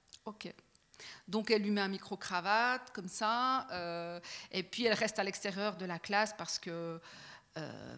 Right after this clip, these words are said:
parce que, parce que, voilà, euh, il devait finir son cours tout seul, elle voulait pas déranger. Donc, elle lui a mis ça pour, pour, pour la fin de son cours. Il est allé finir son cours, elle est restée derrière la porte, donc elle a rien fait, hein. <laughs> C'est, c'est vraiment parfait comme, euh, comme job. Et puis, il est ressorti,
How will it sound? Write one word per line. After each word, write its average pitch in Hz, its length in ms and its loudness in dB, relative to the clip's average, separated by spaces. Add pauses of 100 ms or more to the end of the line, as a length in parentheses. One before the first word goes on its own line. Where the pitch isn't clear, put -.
parce - 260 0
que, 156 260 -8
parce - 240 -6
que, - 100 -8
voilà, 156 340 -4
euh, 151 220 -8
il 156 80 -10
devait 165 140 -8
finir 180 240 -4
son 175 140 -4
cours - 200 -12
tout - 80 -12
seul, 214 320 0
elle 170 100 -2
voulait 165 220 -4
pas 175 140 4
déranger. 175 440 6 (600)
Donc, 156 180 -12
elle 165 100 -4
lui 170 100 -2
a 160 60 -4
mis 165 100 -4
ça 185 240 -2
pour, 156 160 -16
pour, - 380 -14 (220)
pour 175 120 -8
la 151 100 -4
fin - 180 2
de 190 60 2
son 180 180 -2
cours. 277 280 2
Il 214 120 4
est 185 140 2
allé 196 140 6
finir 214 260 4
son 180 160 0
cours, 240 220 -8
elle 165 80 -4
est 156 40 -6
restée 175 280 -6
derrière 170 240 -8
la 156 100 -8
porte, 247 200 -4
donc 196 120 -6
elle 160 60 0
a 131 40 2
rien 185 200 2
fait, 180 220 -2
hein. 170 100 0
<laughs> - 20 2
C'est, - 160 0 (220)
c'est - 180 0
vraiment 190 280 2
parfait - 420 -4 (400)
comme, 190 200 -2
euh, 175 220 -2 (400)
comme 175 180 -2
job. 247 320 6
Et 226 100 8
puis, 285 380 6
il 214 180 4
est 220 100 8
ressorti, 220 880 4